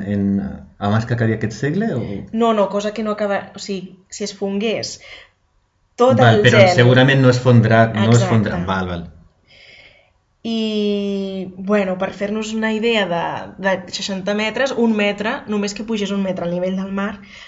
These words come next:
Speaker 2: afectaria a cent vuitanta milions de persones. O sigui, seixanta metres, pues, no sé, moltíssim, moltíssim més. No sé
Speaker 1: Mhm.
Speaker 2: quant,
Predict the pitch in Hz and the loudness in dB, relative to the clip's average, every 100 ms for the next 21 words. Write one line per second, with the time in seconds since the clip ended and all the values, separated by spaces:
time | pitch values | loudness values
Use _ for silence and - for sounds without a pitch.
0 | - 185 196 190 180 175 196 196 196 190 | -12 -8 -8 -6 -4 -2 -2 -4 -6 -6
1 | 190 185 175 196 196 170 170 175 175 - | -4 -6 -6 -6 -4 -4 -6 -8 -10 -12
2 | - 135 - 190 - 185 - 180 185 180 | -12 -12 -12 -12 -12 -12 -12 -10 -10 -8
3 | 180 185 175 202 226 - _ _ _ - | -6 -6 -6 -6 -10 -14 _ _ _ -18
4 | - - - 190 190 185 - 196 180 185 | -14 -14 -14 -12 -12 -12 -12 -10 -10 -10
5 | 196 196 185 175 170 156 185 - _ _ | -8 -8 -8 -10 -12 -14 -14 -16 _ _
6 | 202 190 190 208 170 | -12 -10 -4 -2 -2